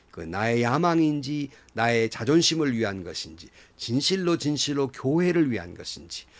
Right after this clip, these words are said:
하나님의 뜻을 이루기 위한 것인지를 깊이 생각해야 하는 것입니다.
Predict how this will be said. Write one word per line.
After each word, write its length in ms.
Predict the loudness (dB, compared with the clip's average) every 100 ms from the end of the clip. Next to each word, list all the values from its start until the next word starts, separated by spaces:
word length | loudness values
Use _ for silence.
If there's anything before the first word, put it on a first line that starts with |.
| -20 -8
하나님의 560 | -2 2 2 2 2
뜻을 280 | 0 0 0
이루기 400 | 0 0 0 0
위한 220 | 0 -2
것인지를 720 | -6 -8 -8 -2 6 6 6 0 _
깊이 800 | -16 -16 -14 -14 -14 -16 -8 -6
생각해야 920 | -2 -2 -4 -4 -4 -2 0 0 0
하는 240 | -6 -10 -8
것입니다. 600 | -6 -6 -8 -10 -10